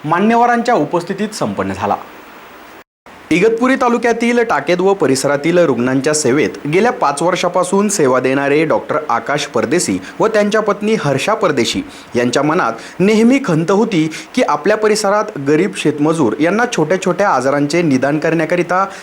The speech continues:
कराव्या लागणाऱ्या तपासण्या ह्या एसएमबीटी हॉस्पिटल अथवा घोटी येथे करण्यास जावे लागते. त्यात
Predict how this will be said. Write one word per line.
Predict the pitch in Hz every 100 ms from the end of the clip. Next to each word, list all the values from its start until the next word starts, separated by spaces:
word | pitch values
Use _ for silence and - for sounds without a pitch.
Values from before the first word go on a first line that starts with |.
| -
कराव्या | 156 170 220
लागणाऱ्या | 226 208 202 202 208
तपासण्या | 208 139 151 202 143
ह्या | 120 175 - 160
एसएमबीटी | 151 208 214 214
हॉस्पिटल | 220 156 - 160 190 190
अथवा | 143 160 156 143 - -
घोटी | 143 160 220
येथे | 220 220
करण्यास | 226 170 135 160 175
जावे | 139 120 110
लागते. | 101 - 110 - - - - - -
त्यात | 156